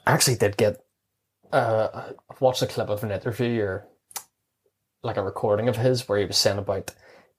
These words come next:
his favourite place to go play is Everton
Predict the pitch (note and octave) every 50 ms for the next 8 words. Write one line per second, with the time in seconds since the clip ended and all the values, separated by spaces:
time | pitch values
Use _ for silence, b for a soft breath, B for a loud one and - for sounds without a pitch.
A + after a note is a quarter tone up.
0 | _ _ _ - - - - _ D#3 - - - A#2 - - - A#2 G2+ F#2+ -
1 | - - - G#2+ G2 G2 - - - F#2+ G2 G2 - - G#2 F2+ F2 F#2+ G2 -
2 | - G#2+ G2+ F#2+ F#2 F#2 G2+ - - - _ A2+ G#2 G2+ A2 B2 C#3 D3 C#3+ C3